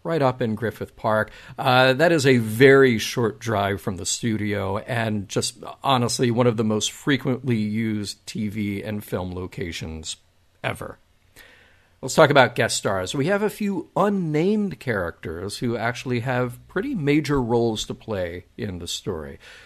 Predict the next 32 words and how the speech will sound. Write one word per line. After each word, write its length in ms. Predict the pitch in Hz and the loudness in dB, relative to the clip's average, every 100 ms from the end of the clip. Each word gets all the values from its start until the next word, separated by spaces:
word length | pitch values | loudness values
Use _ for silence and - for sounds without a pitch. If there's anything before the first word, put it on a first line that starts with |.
| - _ _ | -20 _ _
There's 280 | 131 127 104 | 2 2 2
the 120 | 127 | -2
nurse, 640 | 127 151 143 73 - - - | 0 2 2 0 -8 -12 -14
played 320 | - 131 117 | -4 -2 0
by 220 | 107 104 101 | -2 -2 -2
Lisa 400 | 107 110 - 107 | -4 -6 -4 -4
Lord. 580 | 107 127 135 131 127 - - - - | 0 4 6 6 4 -2 -14 -20 -14
You 100 | - | -2
may 140 | 120 120 | 2 4
have 120 | 120 | 2
caught 320 | - 120 - | 2 0 2
Lisa 540 | 127 113 107 - 113 127 | -2 -2 -2 0 0 0
in 160 | 123 | -4
guest 340 | 104 104 - 123 | -2 -4 -4 -4
roles 360 | 107 104 95 | -4 -4 -4
on 340 | 104 98 95 - | -4 -4 -8 -6
E 200 | 147 131 | 0 2
R 420 | 117 117 113 113 | 4 4 4 2
or 240 | 110 110 107 | 0 -6 -10
JAG 640 | 98 120 110 113 110 104 | -6 -2 0 2 0 -4
or 200 | 127 117 | -2 2
in 120 | 117 | 2
her 200 | 110 120 | 0 0
long 340 | 110 110 120 123 | 0 2 2 2
recurring 680 | 110 110 - 151 156 165 135 | 0 -4 -6 -4 -2 0 -2
role 420 | 117 113 113 - | 0 0 0 -4
on 160 | 123 113 | -6 -6
the 80 | |
soap 320 | 110 - 104 101 | -4 -4 -4 -2
opera 320 | 92 - 95 | -4 -4 -10
Port 380 | - 110 95 - | -10 -10 -10 -12
Charles. 680 | - 156 135 107 98 101 | -6 2 4 4 0 -4